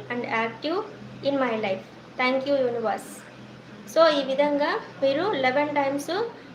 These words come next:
ఈ అఫర్మేషన్‌ని వాటర్‌లో చెప్పండి. మీరు ఆ అఫర్మేషన్‌తో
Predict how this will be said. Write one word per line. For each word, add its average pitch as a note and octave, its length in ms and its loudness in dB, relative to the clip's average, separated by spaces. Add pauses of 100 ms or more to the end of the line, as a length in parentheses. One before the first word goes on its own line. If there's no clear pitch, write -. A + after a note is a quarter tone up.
(100)
ఈ C4 100 4
అఫర్మేషన్‌ని C#4 800 4
వాటర్‌లో C4+ 500 4
చెప్పండి. A3 540 -4 (680)
మీరు D4 220 4 (120)
ఆ C4 140 2
అఫర్మేషన్‌తో C#4+ 840 4